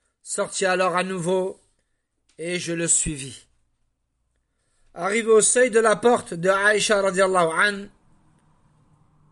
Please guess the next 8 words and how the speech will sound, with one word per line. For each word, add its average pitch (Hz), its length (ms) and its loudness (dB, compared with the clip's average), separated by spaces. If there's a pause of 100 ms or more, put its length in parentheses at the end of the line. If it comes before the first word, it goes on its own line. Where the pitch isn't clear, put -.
(840)
il 190 180 -6
pensa 262 600 0
que 233 340 6
les 202 180 4
convives 220 640 -2 (1200)
s'en 202 320 -8
étaient 208 240 -2
allés. 196 400 2